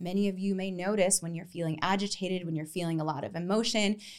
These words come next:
you need to kind of work it out. You need to move your body and find a way to release and find an outlet for that emotion. You may wanna snuggle with a cat or snuggle with a, a partner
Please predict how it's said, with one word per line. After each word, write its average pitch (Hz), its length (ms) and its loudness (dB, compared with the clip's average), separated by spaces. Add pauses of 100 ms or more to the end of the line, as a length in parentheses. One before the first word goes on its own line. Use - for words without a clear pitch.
(160)
you 185 120 2
need 190 180 4
to 226 100 2
kind 190 280 2
of 160 60 2
work 160 280 2
it 165 60 4
out. 220 320 8
You 170 80 0
need 165 160 2
to 175 120 0
move 185 320 0
your 180 140 0
body 165 460 4
and 170 180 -4
find 180 240 0
a 185 80 2
way 175 240 2
to 175 260 -2
release 175 640 0
and 170 120 -2
find 170 180 0
an 165 180 0
outlet 170 460 4
for 170 100 -2
that 151 180 2
emotion. 151 600 -4 (420)
You 202 180 4
may 185 360 4
wanna 185 380 2
snuggle 175 460 2
with 202 120 2
a 220 60 0
cat 220 420 4
or 165 120 0
snuggle 165 380 0
with 190 200 0
a, 170 240 2 (320)
a 208 100 6
partner 208 760 2